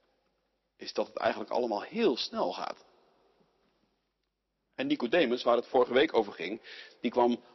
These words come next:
langzaam maar zeker tot inzicht. Er waren heel wat woorden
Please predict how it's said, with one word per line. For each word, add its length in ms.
langzaam 500
maar 160
zeker 480
tot 240
inzicht. 520
Er 120
waren 260
heel 200
wat 120
woorden 500